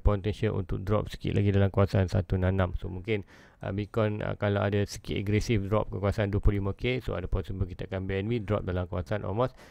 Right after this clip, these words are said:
seratus lapan puluh, seratus lapan puluh. So, masih lagi dalam huge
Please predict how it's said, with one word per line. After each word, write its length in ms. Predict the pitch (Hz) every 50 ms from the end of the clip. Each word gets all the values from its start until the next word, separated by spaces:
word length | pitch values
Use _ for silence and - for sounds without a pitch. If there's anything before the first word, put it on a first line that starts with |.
| - - _ - -
seratus 640 | - 113 110 - - _ - 113 110 104 - - 104
lapan 640 | 104 101 101 101 98 - - - 101 98 98 98 95 -
puluh, 400 | - - 95 98 95 98 95 90 - - - - - -
seratus 240 | - 107 98 - -
lapan 280 | 98 98 92 87 95 90 85
puluh. 240 | 104 98 92 82
So, 80 | - 95
masih 240 | 95 104 - - 131
lagi 320 | 110 110 107 107 110 107
dalam 480 | 95 98 98 98 101 101 101 98 98 95
huge 400 | - - - 123 113 101 -